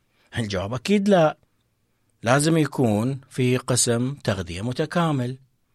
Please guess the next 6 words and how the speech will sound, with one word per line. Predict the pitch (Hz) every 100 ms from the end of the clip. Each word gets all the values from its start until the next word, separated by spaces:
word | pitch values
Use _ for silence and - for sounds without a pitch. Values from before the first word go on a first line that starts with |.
| _ _
مع | - 80
مطبخ، | 82 131 135 127 127 -
مع | 80 76 82
عاملين | 85 85 101 123 123 127 _ _ _ _ _ _ _
وإلى | - - 110
آخره. | 135 147 - 101 98